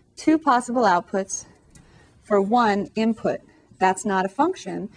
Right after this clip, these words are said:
so therefore we can't have that be an inverse function. The reason why it, it caused trouble for us actually comes from f of x, doesn't it? 'Cause f inverse only comes from f of x.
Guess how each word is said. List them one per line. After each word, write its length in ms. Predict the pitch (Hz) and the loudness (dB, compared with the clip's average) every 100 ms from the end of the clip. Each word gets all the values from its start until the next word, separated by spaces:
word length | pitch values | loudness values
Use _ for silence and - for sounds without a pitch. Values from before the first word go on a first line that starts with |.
| - _ | -20 _
so 160 | - 247 | -4 0
therefore 480 | 254 392 - 170 185 | 2 0 -2 -2 -2
we 140 | 226 | -6
can't 380 | - 269 294 - | -6 -4 -4 -4
have 260 | 269 294 | -2 -2
that 240 | 226 185 190 | 0 -4 -4
be 140 | 180 | -8
an 120 | 196 | -8
inverse 540 | 202 240 247 202 170 - | -6 -4 -4 -4 -6 -8
function. 460 | 170 156 - - - _ _ _ _ _ _ _ - _ - _ _ _ | -12 -14 -18 -20 -20 _ _ _ _ _ _ _ -20 _ -20 _ _ _
The 100 | 220 | -6
reason 540 | 208 269 302 359 370 269 | -2 0 2 0 -2 0
why 560 | 190 175 170 170 190 - - - | 0 0 0 -4 -8 -16 -20 -8
it, 200 | 180 _ _ _ _ - | -8 _ _ _ _ -6
it 380 | 190 - _ | -6 -6 _
caused 400 | - 240 254 254 | -4 0 0 -2
trouble 300 | - 247 208 | -2 -2 -2
for 240 | 190 156 147 | -6 -6 -6
us 320 | 165 165 - - - - _ _ - | -6 -10 -16 -18 -20 -20 _ _ -2
actually 480 | 220 262 - 269 254 | 0 0 -4 -8 -8
comes 340 | - 185 175 | -6 -10 -10
from 220 | - 190 - | -12 -14 -4
f 180 | 285 - | -4 -4
of 120 | 156 | -8
x, 220 | - - | -8 -10
doesn't 280 | 170 180 214 | -8 -6 -6
it? 120 | 285 - _ _ - | -6 -8 _ _ -6
'Cause 140 | 233 | 0
f 180 | 285 320 | 0 0
inverse 580 | 339 240 180 190 - - _ _ - | -2 0 -2 -4 -14 -18 _ _ -8
only 260 | 214 294 | -6 -4
comes 340 | 294 233 208 208 | -4 -4 -4 -8
from 160 | 202 202 | -10 -8
f 160 | 214 | -8
of 120 | 185 | -8
x. 380 | 185 - _ - | -12 -12 _ -20